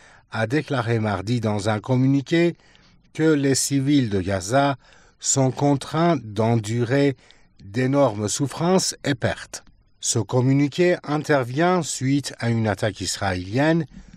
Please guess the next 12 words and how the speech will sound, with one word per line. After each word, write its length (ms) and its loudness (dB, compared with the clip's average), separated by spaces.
contre 520 0
son 240 -4
convoi 600 2
de 280 -2
fournitures 720 0
médicales 640 2
destinées 680 2
à 140 -2
des 320 0
établissements 640 0
de 100 2
santé 560 2